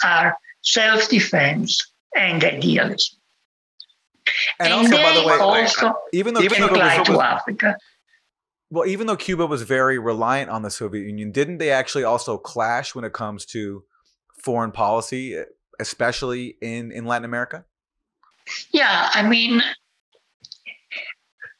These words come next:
Speaker 1: there is a kind of very interesting divide.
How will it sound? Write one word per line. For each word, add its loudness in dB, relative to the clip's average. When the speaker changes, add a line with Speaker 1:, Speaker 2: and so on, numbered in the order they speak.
Speaker 1:
there 4
is 2
a 2
kind 2
of 4
very 4
interesting 0
divide. 2